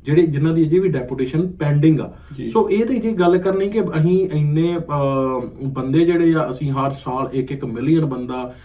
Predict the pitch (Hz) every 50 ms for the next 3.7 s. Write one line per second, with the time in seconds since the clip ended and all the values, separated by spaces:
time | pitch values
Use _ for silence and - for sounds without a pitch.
0 | - - - - 117 127 135 139 160 156 135 113 107 113 135 170 185 175 160 147
1 | 139 135 139 135 135 135 - 139 131 110 - - 151 170 190 190 185 170 165 151
2 | 147 147 156 156 151 135 - - - - - - - - - - 214 240 247 240
3 | - - - 175 180 175 - - 208 208 202 202 202 202